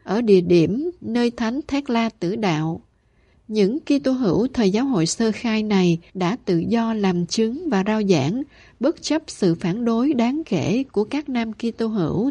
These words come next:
thời đó. Người ta có thể đặt câu hỏi một cách hợp lý rằng sức mạnh và quyền lực nội tại nào đã thúc đẩy các phụ nữ trong giáo hội sơ khai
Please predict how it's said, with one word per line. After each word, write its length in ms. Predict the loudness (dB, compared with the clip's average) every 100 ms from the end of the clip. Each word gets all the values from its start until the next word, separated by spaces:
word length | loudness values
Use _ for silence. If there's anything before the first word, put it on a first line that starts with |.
| -2
thời 240 | 0 2
đó. 440 | 2 0 0 -2 -6 _ _ _ _ _ _ _ -4
Người 200 | 0 0
ta 320 | 0 0 0
có 140 | 0
thể 200 | 0 0
đặt 180 | 0 -2 -2
câu 180 | -4 -4
hỏi 300 | -4 -2 0
một 280 | 0 0 -2
cách 200 | -6 -4
hợp 200 | -6 -2
lý 240 | 0 0
rằng 360 | 0 0 0 -2 -8 -20 -20
sức 320 | -8 -2 -2
mạnh 380 | 0 0 0 0
và 160 | 0 -2 -2
quyền 220 | -2 2
lực 280 | 2 2 -2
nội 320 | 0 0 0
tại 220 | -2 0 0
nào 420 | 2 2 2 -2 -8 -20 -6
đã 240 | -4 -4 -2
thúc 180 | -4 -2
đẩy 260 | 0 0
các 220 | 0 -4 0
phụ 120 | 0
nữ 260 | 2 0 0
trong 220 | -2 -4
giáo 120 | -4 -2
hội 220 | -4 -4
sơ 320 | -2 0 0
khai 400 | -2 -2 0 -2